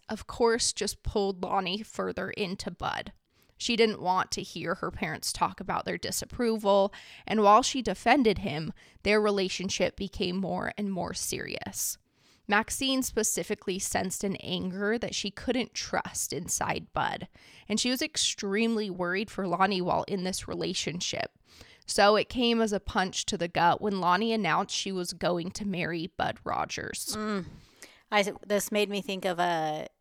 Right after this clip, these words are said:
Speaker 2: TikTok <laughs> that I saw the other day. It was like, and I sent it to Cassie. Actually, I should look it up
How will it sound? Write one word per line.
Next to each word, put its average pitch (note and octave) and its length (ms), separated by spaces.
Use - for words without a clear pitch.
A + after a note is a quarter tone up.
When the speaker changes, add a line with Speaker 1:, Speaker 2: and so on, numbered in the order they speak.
Speaker 2:
TikTok - 500
<laughs> - 100
that G#3 200
I A3+ 100
saw F#3+ 320
the F#3 180
other F3+ 240
day. F3+ 420
It F#3+ 160
was F#3 360
like, F3 480
and G3 160
I F#3 80
sent A3+ 340
it C#4 140
to G#3 100
Cassie. E3+ 580
Actually, F3 420
I E3+ 100
should E3+ 260
look - 180
it - 80
up - 220